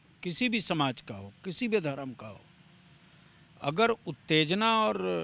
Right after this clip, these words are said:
वेश फैला करके अगर यदि जनता के बीच अपनी पहचान और पैठ बनाता है, तो उसको जनता बहुत दिनों तक स्वीकार नहीं करती है।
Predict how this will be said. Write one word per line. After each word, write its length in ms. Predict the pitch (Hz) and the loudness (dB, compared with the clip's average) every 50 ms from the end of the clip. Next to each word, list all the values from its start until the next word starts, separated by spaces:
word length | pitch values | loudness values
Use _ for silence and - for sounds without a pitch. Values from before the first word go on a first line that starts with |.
| 135 120 113 110 92 90 | -4 -8 -12 -14 -12 -4
वेश 320 | 98 135 196 220 - - | 2 4 6 6 4 4
फैला 300 | - 185 175 165 156 151 | 4 4 4 4 4 2
करके 500 | 123 - 120 95 - - - - - - - - - - - - - - - - _ _ _ _ _ _ _ _ _ _ _ _ _ _ _ _ _ _ _ - - | 0 -2 -10 -10 -12 -16 -20 -20 -20 -20 -20 -20 -20 -20 -20 -20 -20 -20 -20 -20 _ _ _ _ _ _ _ _ _ _ _ _ _ _ _ _ _ _ _ -8 -6
अगर 320 | 165 170 208 196 175 151 | -4 0 0 0 0 0
यदि 200 | 170 160 175 202 | -2 -2 -2 -4
जनता 360 | 165 156 151 151 135 170 165 151 | -2 -2 -2 -2 0 0 0 0
के 140 | - 160 | 0 -2
बीच 280 | 135 143 165 165 - 160 | -4 -4 -4 -4 -4 -6
अपनी 220 | 143 - - 160 | -6 -6 -6 -6
पहचान 500 | 143 - 143 131 117 - 139 135 151 151 | -6 -4 -4 -6 -4 -4 -4 -4 -4 -4
और 140 | 147 139 127 - - | -4 -6 -6 -6 -6
पैठ 220 | 131 135 123 - | -6 -6 -6 -6
बनाता 400 | 113 113 113 110 107 - - 101 | -8 -8 -8 -8 -10 -10 -12 -14
है, 240 | 92 90 107 160 226 _ _ _ _ _ _ _ _ - _ - _ _ _ - - - - - - - - | -14 -14 -16 -18 -20 _ _ _ _ _ _ _ _ -20 _ -20 _ _ _ -20 -20 -20 -20 -20 -20 -16 -8
तो 100 | - 240 | -6 -4
उसको 240 | 233 - - - 226 | -4 -4 -4 -4 -4
जनता 340 | 165 147 156 165 151 196 185 | 0 0 0 0 2 0 0
बहुत 200 | 170 165 165 160 | 2 2 0 0
दिनों 240 | 147 156 156 165 165 | 0 -4 -4 -4 -4
तक 200 | - 175 160 - | -6 -8 -10 -10
स्वीकार 440 | - 135 123 113 - 123 117 110 104 | -8 -8 -8 -8 -8 -10 -10 -8 -10
नहीं 120 | 101 95 | -12 -14
करती 320 | - 90 - - - - | -14 -18 -20 -20 -20 -20
है। 120 | - - | -20 -20